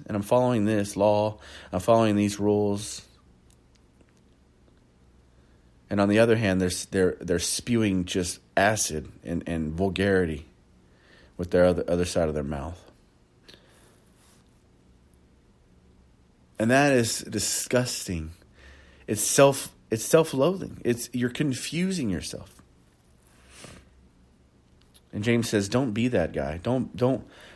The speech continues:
don't lie to yourself. Don't become an unbridled man."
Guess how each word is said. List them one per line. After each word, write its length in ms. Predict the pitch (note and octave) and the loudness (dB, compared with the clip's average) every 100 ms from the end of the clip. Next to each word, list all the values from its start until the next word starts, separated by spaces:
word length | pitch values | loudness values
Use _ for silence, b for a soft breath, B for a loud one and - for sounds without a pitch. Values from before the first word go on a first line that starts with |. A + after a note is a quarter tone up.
| B | B
don't 240 | C3 C3+ F2 | 2 2 2
lie 400 | G2 G#2+ A2+ A2+ | 4 6 4 2
to 180 | - | -2
yourself. 480 | F#2+ D#2+ - E2 D#2+ | -2 -2 0 -2 2
Don't 240 | A#2+ B2 G#2+ | 2 2 2
become 640 | G#2+ - A2 F#2+ F2 E2+ F2+ _ _ _ b b b b b b _ _ _ | -2 0 2 2 0 -4 -10 _ _ _ b b b b b b _ _ _
an 100 | G2+ | -2
unbridled 880 | E2+ G#2+ G2+ F#2 F#2+ G2 G2+ F#2+ E2+ | 0 2 0 0 2 4 4 2 0
man." 400 | E2+ E2 D2 D2+ | -2 -2 -4 -8